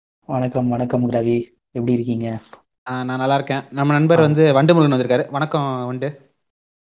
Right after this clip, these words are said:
Speaker 1: வணக்கம், வணக்கம் ரவி.
Speaker 2: எப்படி இருக்கீங்க? ஆ, கால சூழ்நிலை எப்படி போயிட்டு இருக்கு?
Speaker 1: அப்படியே
Speaker 2: எல்லாம் நல்லா
Speaker 1: போயிட்டு
Speaker 2: இருக்கா?
Speaker 1: இருக்கு. நல்லா, நல்லபடியா போயிட்டு இருக்கு. உங்க கூடயே ரொம்ப நாளைக்கு அப்புறம் பேசினதுல வந்து,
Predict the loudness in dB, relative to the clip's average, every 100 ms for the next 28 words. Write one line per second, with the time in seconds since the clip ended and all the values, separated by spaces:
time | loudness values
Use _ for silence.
0 | _ _ _ _ _ _ 0 2 2 2
1 | 2 2 0 0 0 -2 -4 -8 _ _
2 | _ _ _ _ _ _ _ 0 2 2
3 | 2 2 0 -2 -8 -16 -12 -8 -8 -2
4 | -2 -2 -4 -4 -4 -4 -4 -4 -6 -6
5 | -6 -6 -12 _ _ _ _ _ _ _
6 | _ -12 -4 -2 2 2 2 0 -2 -2
7 | -4 _ _ _ _ _ _ _ -8 -6
8 | -2 -2 -2 -4 -4 -4 -2 0 0 2
9 | -2 0 -2 -4 _ _ -10 -4 -2 0
10 | 0 0 0 0 0 2 0 0 -4 -6
11 | -4 -6 -4 -4 -4 -2 -2 -4